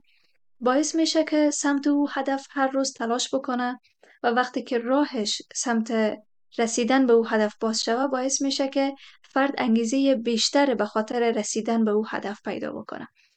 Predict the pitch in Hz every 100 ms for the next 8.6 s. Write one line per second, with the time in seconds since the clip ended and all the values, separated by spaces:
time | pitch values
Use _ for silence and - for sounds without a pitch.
0 | _ _ _ - 247 277 277 262 - -
1 | 294 294 269 233 240 233 233 226 - 247
2 | 247 _ _ _ _ _ 240 226 226 220
3 | 220 214 - - _ - 240 226 269 277
4 | 277 277 262 247 - - 233 214 214 220
5 | 226 233 - - 233 220 214 220 240 233
6 | 226 254 247 294 285 _ _ _ - -
7 | 226 220 202 208 220 220 - 254 233 220
8 | 226 226 220 226 226